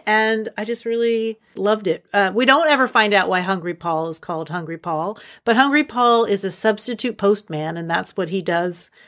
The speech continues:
for a living. So he only sort of has, like, sporad-, you get the sense that he might be on the autism spectrum. Um, but it's a really lovely little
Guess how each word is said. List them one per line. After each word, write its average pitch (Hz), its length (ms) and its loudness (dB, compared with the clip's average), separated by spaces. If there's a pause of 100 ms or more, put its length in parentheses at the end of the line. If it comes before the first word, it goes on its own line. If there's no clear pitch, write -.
(300)
for - 180 2
a 196 60 4
living. 185 340 4
So 180 140 -2
he 190 100 4
only 196 220 2
sort 196 200 -2
of 180 80 -6
has, 180 280 -4
like, 170 160 -4
sporad-, 175 600 -2
you 233 100 -2
get 453 160 4
the 392 80 4
sense 247 240 2
that 208 80 2
he 208 180 0
might 180 320 -2 (100)
be 196 160 2
on 175 140 0
the 165 80 -4
autism 170 760 -4
spectrum. 165 680 -6 (360)
Um, 196 380 2
but 226 180 2
it's 262 140 2
a 262 60 0
really 285 360 -2
lovely 190 920 4
little 165 580 -6